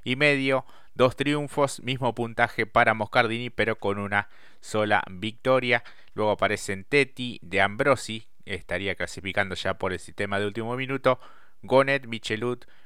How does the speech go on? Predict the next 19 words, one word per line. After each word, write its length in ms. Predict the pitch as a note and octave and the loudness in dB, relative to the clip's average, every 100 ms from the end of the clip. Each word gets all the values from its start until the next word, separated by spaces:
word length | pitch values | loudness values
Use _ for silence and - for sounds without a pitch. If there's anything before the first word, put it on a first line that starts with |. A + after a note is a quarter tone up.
| - | -6
Pivot, 400 | A2 A#2 A#2+ F#2 | 0 2 2 0
Domenech, 640 | F#2+ G#2+ G#2 G#2+ G#2 - | -2 -2 -2 -4 -4 -6
De 100 | F2+ | -4
Bonis, 400 | G2+ G#2+ G#2 - | 0 0 -2 -8
Maceira, 680 | F2+ F2+ A2 G#2+ G2 F#2+ F2 - - - | -8 -6 -2 -2 0 0 0 -6 -16 -6
Sepchek, 720 | - A2 - A2 - - - - | 0 0 0 -4 -4 -10 -14 0
Abdala, 640 | F#2 F2+ G2+ G#2 G2+ G2 - - - - | 2 2 2 4 4 0 -2 -16 -16 -2
Ochoa 640 | F#2+ - - G#2+ G2+ - | -2 0 0 4 4 2
y 380 | A2+ A#2+ A2 G2 | -6 -6 -4 -4
Breso, 460 | G#2 A#2+ - G#2+ D#2 | 0 0 0 -2 -2
los 180 | F2+ - | -4 -6
quince 540 | A2+ G#2+ G2 G#2+ G2 - - - | -8 -8 -6 -4 -4 -8 -16 -16
de 140 | - F#2 | -4 -4
esta 340 | - G2 F2+ | -2 0 0
Copa 640 | F#2+ F#2+ - F2+ E2+ E2+ E2 | -2 -2 4 6 6 4 2
de 120 | G2+ | 2
Oro, 200 | B2 B2+ | 4 4
los 160 | G#2 - | 2 -2
que, 340 | F#2+ F#2 | -2 -4